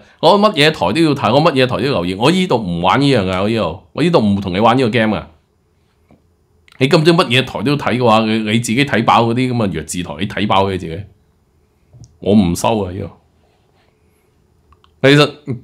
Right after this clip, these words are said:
依家都唔係牛羊世界啦，更何況。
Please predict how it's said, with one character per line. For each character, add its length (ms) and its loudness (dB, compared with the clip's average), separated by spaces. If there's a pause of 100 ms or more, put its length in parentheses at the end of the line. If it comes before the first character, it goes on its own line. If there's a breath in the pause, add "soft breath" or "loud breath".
(760)
依 200 2
家 120 4
都 100 4
唔 60 2
係 100 2
牛 260 -2
羊 100 -2
世 120 -2
界 60 0
啦， 440 -2
更 140 -8
何 80 -8
況。 240 -14